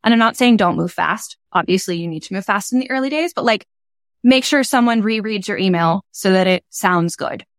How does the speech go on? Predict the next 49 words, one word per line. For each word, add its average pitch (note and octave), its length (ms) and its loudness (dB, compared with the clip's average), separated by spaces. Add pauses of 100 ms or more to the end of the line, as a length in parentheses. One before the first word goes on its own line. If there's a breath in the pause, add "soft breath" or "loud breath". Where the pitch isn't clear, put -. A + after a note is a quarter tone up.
(260)
Like, F#3+ 360 0 (540)
invest A#3 560 2
in G#3+ 340 2
having, G3 560 0
like, F#3 180 2
a G3+ 80 2
decent G3+ 460 -2
photo F#3+ 280 2
or F3 140 2
a F3+ 140 2
decent G3+ 380 -4
illustration. F3 840 -6 (360)
If G3 140 0
you A3 80 0
have A3+ 300 0
sample A3 440 0
content, E3 420 -6
this F3 100 -8
is F3+ 60 -6
actually E3+ 260 -2
a E3+ 60 2
big D#3+ 160 0
one, C#3 220 -2
sample A3 360 0
content G3+ 480 0
for G3 120 -6
your F3 140 -2
productivity E3 600 -6
app, - 200 -10
as - 140 -10
an E3 80 -6
example. - 520 -8 (300)
Take D4 240 0
the C#4+ 80 -4
time B3+ 320 2
to G#3+ 120 4
not G#3 220 4
have G#3+ 180 2
it - 100 -4
be, G#3+ 140 0
like, G3+ 220 0
Jane G3 420 0
Doe F3+ 360 2
twelve F#3 380 0
times F3+ 400 -2
in F3 160 -4
the G3 60 -2
name G#3 320 2
list. - 400 -10